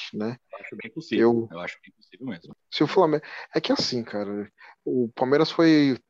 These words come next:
Speaker 1: é, ganhou a Tríplice Coroa ano passado, vocês podem <laughs> acreditar que esse ano pode ser com o Flamengo, cara. E ainda ser, tem um brasileiro, uma Copa do Brasil e uma Libertadores, né?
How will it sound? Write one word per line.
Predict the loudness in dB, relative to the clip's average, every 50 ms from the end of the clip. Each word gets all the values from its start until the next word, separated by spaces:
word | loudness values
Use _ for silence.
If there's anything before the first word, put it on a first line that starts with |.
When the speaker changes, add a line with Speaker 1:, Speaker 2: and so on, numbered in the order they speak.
| _ -10 -6
Speaker 1:
é, | -4 -2 0 0 0 -2 -2
ganhou | -2 -2 0 2 0
a | 0
Tríplice | -2 -4 -10 -8 -6 -6 -4
Coroa | -2 -2 0 0 2 0 0 -2
ano | -4 -6
passado, | -10 -10 -10 -8 -4 -2 -2 -2 -2
vocês | -6 -6 -6 -6 -6 -6 -10 -16 _ _ _ -20 _ _ _ _ _ _ _ _ -2
podem | 0 0 0 0 -2 -4 -4
<laughs> | -4 -2 -2 -2 -2 -2
acreditar | -6 -6 -4 -4 -2 -2 -4 -2 -2 -2 -2
que | -2 -4 -8 -8 -8 -12 -20 -20 -8 -6
esse | -4 -4 0 0
ano | 2 0 0
pode | 0 -2 -2 -2 -4
ser | -4 -4 -4 -4
com | -2 -4 -4
o | -4
Flamengo, | -2 -2 -2 -2 -2 -2 -4 -6 -6 -8 -10 -12 _
cara. | -14 -14 -14 -14 _ _ _ _ _ _ _ _ -4
E | 0 2 2
ainda | 2 2 2 2 0
ser, | 0 0 -2 -2 -2 -2 _ _ _ _ _
tem | -4 -2 -2
um | -2 -2
brasileiro, | 0 2 2 2 2 0 -2 0 0 0 0
uma | -2 -2 -4
Copa | -4 -6 -4 -4 -4
do | -4 -2
Brasil | -4 -2 -2 -2 -2 -4 -8 -10 -6 -6 -2 -2 -2
e | -2
uma | -2 -2 -2
Libertadores, | -2 -2 -2 -4 -2 -6 -2 -2 -2 -2 -2 -2 -6
né? | -8 -12